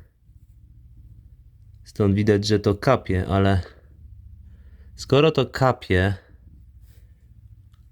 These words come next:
to czemu ta rura w dół nie jest mokra? Tylko ta wełna.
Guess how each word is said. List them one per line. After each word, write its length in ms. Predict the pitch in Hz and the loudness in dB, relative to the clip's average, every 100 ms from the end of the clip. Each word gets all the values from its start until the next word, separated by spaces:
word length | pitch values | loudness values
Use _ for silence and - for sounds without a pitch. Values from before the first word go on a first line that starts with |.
| _ - - - - - - - - | _ -20 -20 -20 -20 -20 -20 -20 -18
to 120 | - | -12
czemu 300 | - 123 135 | -4 0 0
ta 180 | 131 120 | 2 0
rura 260 | 117 127 123 | 0 -4 -8
w 100 | 101 | -4
dół 280 | 120 131 117 - - - _ - | -4 -4 -6 -16 -20 -20 _ -14
nie 120 | 110 | -10
jest 280 | 113 - 147 | -8 -4 2
mokra? 440 | 147 - 92 85 - - - _ _ _ _ _ _ - | 2 0 -4 -4 -6 -20 -20 _ _ _ _ _ _ -10
Tylko 340 | 110 120 120 | -4 -2 -2
ta 140 | 123 131 | -2 0
wełna. 540 | 135 120 95 92 90 | 2 2 2 2 0